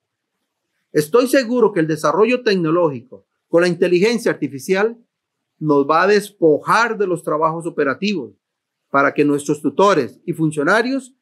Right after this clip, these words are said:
administrativos puedan crear más valor humano con su trabajo para hacer crecer a la institución.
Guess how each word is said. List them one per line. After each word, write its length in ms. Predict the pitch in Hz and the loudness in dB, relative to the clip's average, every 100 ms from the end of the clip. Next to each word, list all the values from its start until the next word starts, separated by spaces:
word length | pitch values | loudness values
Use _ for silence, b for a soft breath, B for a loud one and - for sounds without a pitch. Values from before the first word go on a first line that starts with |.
| _ _ - | _ _ -4
administrativos 1000 | 160 175 180 175 185 165 247 269 254 - | 0 2 2 0 0 0 2 2 0 -4
puedan 360 | 247 285 294 269 | -2 0 0 0
crear 460 | 226 202 214 226 | 0 2 2 0
más 400 | 202 190 233 226 170 | -2 -2 -2 -4 -2
valor 520 | 160 160 190 208 208 | 0 2 4 4 2
humano 640 | 185 151 170 190 143 95 _ _ _ | -2 2 2 2 -2 -8 _ _ _
con 180 | 143 127 | -10 -6
su 140 | 139 | -6
trabajo 560 | 135 123 165 160 185 - _ - | -2 0 2 0 -4 -12 _ -4
para 200 | 143 143 | -2 0
hacer 340 | 127 202 208 | 0 0 0
crecer 520 | 156 143 160 185 180 - | -4 -6 -2 -2 -2 -6
a 100 | 147 | -8
la 80 | 135 | -8
institución. 640 | 123 120 110 - 104 98 | -12 -18 -20 -16 -18 -18